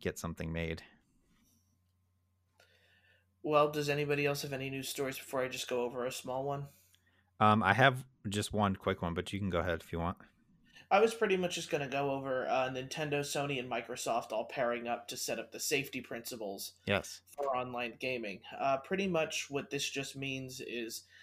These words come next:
Speaker 2: the three biggest competitors in gaming teaming up, all trying to make online play a little bit safer for kids. Uh, this year kind of brought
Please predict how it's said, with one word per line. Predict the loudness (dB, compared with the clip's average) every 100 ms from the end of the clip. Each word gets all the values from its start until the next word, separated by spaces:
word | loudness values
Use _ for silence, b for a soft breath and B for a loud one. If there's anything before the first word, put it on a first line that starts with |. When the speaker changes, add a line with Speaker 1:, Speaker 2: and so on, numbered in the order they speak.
| B
Speaker 2:
the | -6
three | 4 4
biggest | 4 2 0 -4
competitors | -8 0 2 2 0 -2
in | -6 -4
gaming | -2 -2 -4 -8 b b b b _
teaming | 0 0 2 2
up, | 2 2
all | 0
trying | 0 0 0 0
to | -2
make | -2 -2 -2
online | -2 0 -2 -4
play | -6 -2 0
a | 0
little | -2 -2
bit | -6 -6
safer | -6 -6 -8
for | -10 -10
kids. | -6 0 0 0 -4 -12 b b b b b _ -2
Uh, | 0 0 -2 0
this | 0 0 2
year | 4 4 2
kind | 0 0
of | 0 2
brought | 6 6 4